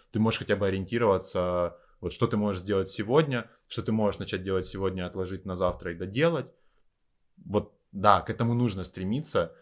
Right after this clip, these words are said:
Я очень, а, так, э, как,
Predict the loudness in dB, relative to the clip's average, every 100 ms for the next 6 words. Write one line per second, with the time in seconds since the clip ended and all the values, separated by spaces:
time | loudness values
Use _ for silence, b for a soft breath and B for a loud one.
0 | b b 4 6 6 4 -2 -6 -4 -2
1 | -4 -6 -10 -10 -6 -6 -6 -8 -14 _
2 | _ -16 -16 -16 _ -10 -10 -10 -20 -8
3 | -6 -2 -4 -4 -6 -10